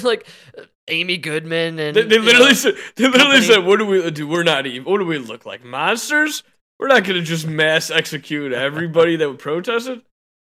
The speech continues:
Speaker 2: So they're slowly, systematically, one by one executed.
Speaker 1: Yeah, they're arresting them and
Speaker 2: <laughs>
Speaker 1: then killing them. Yeah, that's, it's so fucked up, and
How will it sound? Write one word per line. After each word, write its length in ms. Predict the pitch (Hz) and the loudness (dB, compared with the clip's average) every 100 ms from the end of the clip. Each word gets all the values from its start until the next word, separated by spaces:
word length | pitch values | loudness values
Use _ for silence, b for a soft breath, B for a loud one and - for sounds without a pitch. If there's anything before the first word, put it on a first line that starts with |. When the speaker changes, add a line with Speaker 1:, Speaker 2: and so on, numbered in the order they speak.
| _ _ - | _ _ -8
Speaker 2:
So 160 | 180 | -4
they're 120 | 175 | -4
slowly, 800 | 160 - 170 185 170 156 139 139 _ - | -4 -6 -2 -2 -2 -4 -6 -8 _ -14
systematically, 1040 | - 160 151 139 131 131 131 117 117 101 _ _ _ _ _ | -12 -10 -4 -2 -2 -4 -12 -12 -14 -16 _ _ _ _ _
one 200 | 151 123 | -12 -10
by 120 | 120 | -10
one 220 | 110 98 92 | -12 -14 -16
executed. 380 | - - _ | -20 -20 _
Speaker 1:
Yeah, 100 | 214 | -8
they're 220 | 151 160 156 | -2 0 2
arresting 460 | 160 175 202 196 | 2 0 0 0
them 340 | 196 185 214 214 | 0 0 -2 -4
and 140 | 170 | -4
Speaker 2:
<laughs> 20 | |
Speaker 1:
then 140 | 170 185 | -4 -4
killing 380 | 233 233 147 | -4 -4 -4
them. 220 | 117 104 143 | -10 -12 -10
Yeah, 160 | 165 | -8
that's, 200 | 123 147 - | -8 -10 -8
it's 220 | 151 151 | -8 -6
so 280 | - 196 190 | -8 -4 -4
fucked 340 | 175 175 180 | -4 -8 -6
up, 260 | 208 214 202 - | -4 -4 -6 -6
and 500 | 147 147 143 143 | -4 -2 -6 -12